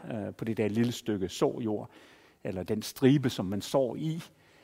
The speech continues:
øh, hvor, hvor der så er alt muligt ukrudt. Øh, og, øh, det bliver så kvalt. Det kan godt være, det vokser op, fordi det går sammen med ukrudtet, men tidslerne, de kan kvæle det hele. Øh, så, så der vil være noget, som, som simpelthen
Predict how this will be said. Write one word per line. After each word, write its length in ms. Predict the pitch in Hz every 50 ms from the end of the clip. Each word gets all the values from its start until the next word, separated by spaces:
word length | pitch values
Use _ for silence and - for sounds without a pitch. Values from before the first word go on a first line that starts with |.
| - _ _ _
øh, 420 | - - 117 113 110 104 104 101 113
hvor, 360 | 120 123 120 101 95 - -
hvor 100 | - 131
der 80 | 117 120
så 120 | - -
er 60 | 135 120
alt 280 | 113 123 139 135 135
muligt 260 | 123 127 123 127 120
ukrudt. 600 | 117 135 170 175 - - - - 92 87 - - - -
Øh, 400 | - 120 110 117 - - - -
og, 440 | - 113 113 110 110 107 107 107
øh, 260 | 104 107 104 101 98 98 - _ _ _ - - - -
det 80 | 160
bliver 140 | 147 170 127
så 80 | - 131
kvalt. 540 | - - 139 139 135 113 95 87 - -
Det 100 | - -
kan 120 | - 123 113
godt 180 | - 170 143
være, 100 | 156 -
det 140 | 135 135 113
vokser 280 | 131 120 - - - -
op, 260 | - 139 165 - -
fordi 500 | - - - - 110 92 113 110 110 113 - - - - - - - - _ _ _ _ -
det 80 | 117
går 220 | 101 143 139 127 113
sammen 240 | - 131 113 104 98
med 80 | 104
ukrudtet, 400 | 117 131 - - - 127 113 110
men 180 | 101 101 101 101
tidslerne, 560 | - - - 214 196 - - 143 107 98 95
de 140 | 87 127 123
kan 120 | - -
kvæle 320 | - - - 120 120 113 101
det 80 | 101
hele. 360 | 85 - 110 104 110 117 - - - - - - - - - - _ _ _ _ -
Øh, 240 | - 113 110 107 98
så, 300 | - - - 139 113 113 -
så 160 | - - 139
der 100 | 120 131
vil 160 | 120 123 123
være 200 | 120 131 135 139
noget, 280 | 127 120 120 120 113 107
som, 320 | - 120 98 98 95 92 90 -
som 340 | - - - 104 95 95
simpelthen 560 | 87 - 113 95 - 107 92 - 107 95 98